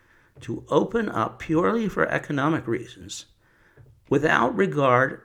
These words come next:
at all for public health. And the crazy thing about it is that it's going to guarantee not only an upsurge in cases, not only an upsurge in deaths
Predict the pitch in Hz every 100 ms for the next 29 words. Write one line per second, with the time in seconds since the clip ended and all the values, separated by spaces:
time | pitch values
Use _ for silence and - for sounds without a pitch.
0 | - 135 - 185 208 117 135 - - 143
1 | 131 - 127 113 123 - - - 202 -
2 | - - - _ _ _ _ _ _ _
3 | _ - - 165 156 147 143 143 - -
4 | 180 156 139 123 107 - - - 220 262
5 | 196 127 135 120 101 95 87 73 87 -
6 | 147 147 160 - - - - 139 156 156
7 | - _ - _ _ - 170 175 - 175
8 | 190 165 135 175 170 147 143 214 151 143
9 | 240 254 214 156 131 117 - 175 - -
10 | 131 107 104 - - 107 104 - 220 196
11 | - - - - - _ _ _ - _
12 | _ _ - 135 185 226 208 185 151 151
13 | 151 - - 120 107 104 - 95 95 -
14 | 104 98 - - -